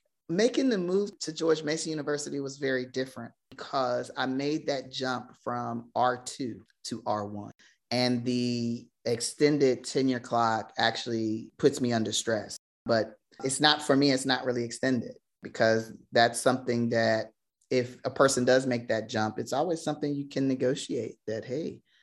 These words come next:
I've been here for X amount of years and I did X amount of stuff, and I'm not gonna lose that X amount of stuff." And I always tell people when I made the move from the first move,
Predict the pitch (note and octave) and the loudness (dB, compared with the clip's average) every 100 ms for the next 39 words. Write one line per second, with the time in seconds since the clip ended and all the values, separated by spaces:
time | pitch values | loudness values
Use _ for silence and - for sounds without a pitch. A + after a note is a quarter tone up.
0 | _ _ _ _ A2 C3 B2+ A#2+ A#2 - | _ _ _ _ -6 2 2 2 -2 -6
1 | - C#3+ D#3+ - - B2 - B2 A#2 A#2 | -2 0 0 -2 0 0 0 0 0 0
2 | B2+ D#3 C3 A#2 A#2 A#2+ A#2 A#2+ A#2+ - | 0 0 0 0 -2 -2 -4 -6 -8 -6
3 | B2 A2+ G#2+ - D3 D3 - - _ _ | -6 -6 -6 -4 -4 -6 -10 -20 _ _
4 | _ _ _ _ _ - B2 C3 C#3+ B2+ | _ _ _ _ _ -4 2 4 4 2
5 | C#3 A#2+ B2+ E3 D3+ A#2+ A2+ A#2+ - - | 2 2 2 2 2 2 2 0 -6 -4
6 | A#2 A2+ A2 - D3 E3+ - - _ _ | -2 -4 -6 -8 -6 -6 -10 -16 _ _
7 | _ _ _ _ A#2 A2+ A2+ A#2 A#2+ B2+ | _ _ _ _ -4 0 2 2 4 4
8 | B2+ B2 B2 C#3+ D3+ - B2+ B2+ A#2+ A#2 | 4 2 0 0 0 -4 -10 -4 -2 2
9 | A#2 A#2+ B2 C3 B2 A#2+ A#2+ - A#2 A2+ | 2 0 -2 -2 -2 -2 -4 -4 -2 -2
10 | A2+ A#2 _ - A#2 - D3 D#3+ D3 A#2+ | -4 -10 _ -18 -12 4 6 6 4 2
11 | A#2+ - | 0 -4